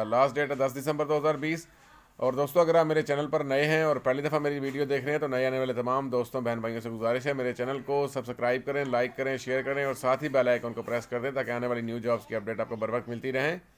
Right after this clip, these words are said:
एडवर्टाइजमेंट की तरफ चलते हैं। पहली जॉब जो है जूनियर एग्जीक्यूटिव की जो जॉब है, एडमिन एचआरएम, एमबीए तालीम रिक्वायर्ड है।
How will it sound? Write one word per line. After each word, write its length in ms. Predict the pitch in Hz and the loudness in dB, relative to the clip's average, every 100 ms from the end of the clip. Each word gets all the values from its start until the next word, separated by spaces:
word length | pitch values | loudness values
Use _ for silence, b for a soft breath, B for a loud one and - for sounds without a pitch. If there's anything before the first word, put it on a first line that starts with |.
| b b b b b b b - | b b b b b b b 0
एडवर्टाइजमेंट 600 | 131 156 156 151 165 160 | 2 6 6 4 2 2
की 60 | 170 | 2
तरफ 100 | 165 | 4
चलते 280 | 156 170 | 0 2
हैं। 240 | 175 190 196 - - | 2 2 -2 -10 2
पहली 220 | 131 156 | 2 4
जॉब 260 | 135 151 139 | 4 4 4
जो 140 | 147 | 2
है 260 | 156 156 113 | 4 4 2
जूनियर 600 | 127 139 151 151 147 - | -6 -4 0 0 0 -2
एग्जीक्यूटिव 500 | 123 113 139 156 135 | -2 0 0 -2 -4
की 80 | 151 | -4
जो 360 | 135 143 151 143 | 0 2 4 0
जॉब 460 | 131 120 139 147 | -6 2 6 8
है, 380 | 151 156 139 120 | 8 6 4 2
एडमिन 420 | 127 135 147 151 - - | 2 0 -2 -2 -4 0
एचआरएम, 680 | 131 - 151 147 151 165 165 b b b b 117 | 0 4 6 6 6 0 -6 b b b b 0
एमबीए 360 | 135 143 160 | 0 4 2
तालीम 300 | 156 151 156 | 4 2 2
रिक्वायर्ड 420 | 156 147 151 151 160 | 0 4 6 8 6
है। 200 | 165 | 4